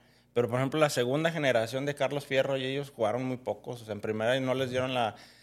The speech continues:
la continuidad ni la confianza, y eso es otro tema que, por ejemplo, ya ahí, pues, entra esa cosa de jugarse con chavos. Es lo que yo, eh, justo escuchaba, mira, no sé si escuchaste a Miguel Herrera ahora, de decir del tema de Pachuca,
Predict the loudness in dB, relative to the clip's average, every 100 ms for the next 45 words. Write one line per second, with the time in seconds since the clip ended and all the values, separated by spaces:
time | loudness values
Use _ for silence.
0 | _ 0 0 2 -2 -2 -2 0 4 4
1 | 4 2 0 -2 -6 -2 -2 0 -2 -2
2 | 0 -2 0 -2 -2 -2 -2 -2 -6 -6
3 | -6 -6 -2 2 2 2 -2 -4 -8 -20
4 | -20 -20 _ -4 2 2 6 6 6 4
5 | 0 2 0 2 2 2 4 2 2 -4
6 | -4 -2 -2 0 -2 -4 -4 -4 0 0
7 | 0 -4 -4 -2 -2 -6 -6 -8 -8 -6
8 | -2 2 4 6 6 6 4 0 -8 -2
9 | -2 -2 -4 -4 -6 -6 -2 0 2 2
10 | 4 4 6 6 4 0 -14 -20 _ _
11 | _ _ -2 2 4 2 0 2 4 4
12 | 4 -2 -2 0 0 -2 -6 -8 -8 -8